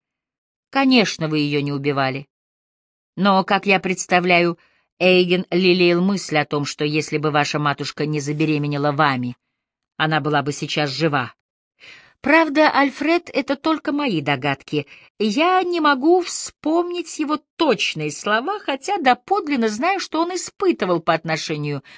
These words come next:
к вам негодование, которое сам же заклеймил как иррациональное. Альфред, лицо которого стало пепельно-серым, хранил молчание несколько минут.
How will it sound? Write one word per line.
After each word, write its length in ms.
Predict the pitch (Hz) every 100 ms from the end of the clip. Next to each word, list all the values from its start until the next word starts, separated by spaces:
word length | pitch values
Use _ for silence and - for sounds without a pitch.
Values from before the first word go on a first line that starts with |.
| _ -
к 80 | 175
вам 260 | 165 156 -
негодование, 880 | 180 196 180 202 233 233 175 131 131
которое 400 | - 143 139 139
сам 300 | - 151 135
же 180 | 135 131 _ _
заклеймил 680 | 131 123 170 175 180 170 151
как 280 | 127 151 - -
иррациональное. 1200 | 165 156 117 143 - 160 147 143 127 123 127 123 - _ _ _ _ _ -
Альфред, 600 | 156 160 151 165 170 165
лицо 320 | 165 160 165
которого 420 | 160 151 156 156
стало 400 | 151 - 151 151
пепельно-серым, 920 | 147 151 - 147 151 - 151 143 147 139 _ _ _ _ _
хранил 400 | _ 160 156 147
молчание 600 | 143 147 143 - 135 127
несколько 480 | 131 127 - 127 -
минут. 440 | 131 127 120 -